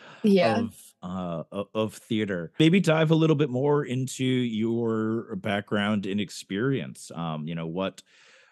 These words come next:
Speaker 2: brought you to this place and what, uh, interests you and gets you excited about theater and, you know, this particular piece?
Speaker 1: Yeah, definitely. Um,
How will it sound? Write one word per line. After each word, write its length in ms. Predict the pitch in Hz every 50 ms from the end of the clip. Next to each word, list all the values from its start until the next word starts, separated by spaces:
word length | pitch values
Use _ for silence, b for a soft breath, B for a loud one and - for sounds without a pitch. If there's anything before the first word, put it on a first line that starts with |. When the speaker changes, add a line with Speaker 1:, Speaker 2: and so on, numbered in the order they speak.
| b b
Speaker 2:
brought 400 | - 117 107 92 92 101 - - 101
you 200 | 104 101 98 92
to 160 | - - 101
this 220 | 90 95 90 -
place 580 | - _ - 98 95 98 98 101 117 123 - -
and 220 | 95 87 85 87
what, 640 | 71 78 85 90 95 107 110 107 - - - - - -
uh, 420 | 92 104 101 101 98 98 92 95 - -
interests 560 | 107 113 110 - 110 98 - - - - -
you 280 | 104 98 98 101 101 107
and 120 | 101 92
gets 200 | 104 98 95 -
you 100 | 101 98 98
excited 500 | 92 - - - 95 98 101 98 92 95
about 420 | 87 80 95 92 90 87 85 -
theater 560 | - - - 101 98 98 92 92 90 90 87 87
and, 320 | 90 92 87 87 92 - _ _ _ -
you 100 | 92 92
know, 100 | 85 85
this 240 | 85 95 90 - -
particular 480 | _ - - 92 80 - 90 80 82
piece? 480 | - - 104 95 82 - - - - - _ _ _ _ _ _ _ _ _ _ _ _ _ _ -
Speaker 1:
Yeah, 200 | 214 208 277 277
definitely. 720 | 214 190 180 202 - 233 214 185 175 180 180 185 196 190 _ B B B B B B - -
Um, 400 | 202 202 202 202 208 208 202